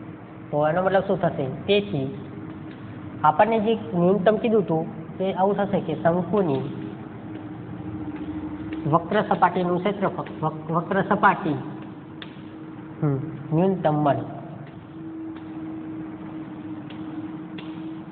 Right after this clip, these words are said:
એટલે એનો મતલબ શું થઈ ગયો કે શંકુ આપેલું છે એની વક્ર સપાટીથી આપણને ન્યૂનતમ મળે. એટલે શંકુની વક્ર સપાટી ન્યૂનતમ થઈ ગઈ. હવે આપણે શું કરવાનું છે? એચની કિંમત મેળવવાની છે. એચ બરાબર શું થશે એને કીધું છે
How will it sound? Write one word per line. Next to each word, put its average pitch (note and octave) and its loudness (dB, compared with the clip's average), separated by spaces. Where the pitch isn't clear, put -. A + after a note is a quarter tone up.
એટલે C#3+ 4
એનો F3 6
મતલબ G#3+ 6
શું A3 4
થઈ G#3 4
ગયો G3+ 6
કે G3+ 6
શંકુ G3+ 8
આપેલું G#3 8
છે G3+ 4
એની F#3+ 6
વક્ર F3+ 6
સપાટીથી G3 4
આપણને F3+ 8
ન્યૂનતમ D#3+ 6
મળે. E3 6
એટલે C3+ -4
શંકુની G3 6
વક્ર G3+ 8
સપાટી D#3+ 6
ન્યૂનતમ D#3+ 8
થઈ D#3 4
ગઈ. A#2+ 0
હવે G3 10
આપણે A#3 8
શું A#3+ 0
કરવાનું A3+ 4
છે? A3+ 4
એચની A3 2
કિંમત G3+ 6
મેળવવાની D#3 8
છે. D3 4
એચ F#3+ 2
બરાબર F#3 6
શું G#3+ 4
થશે G#3 4
એને G3+ 6
કીધું G3 6
છે G3 2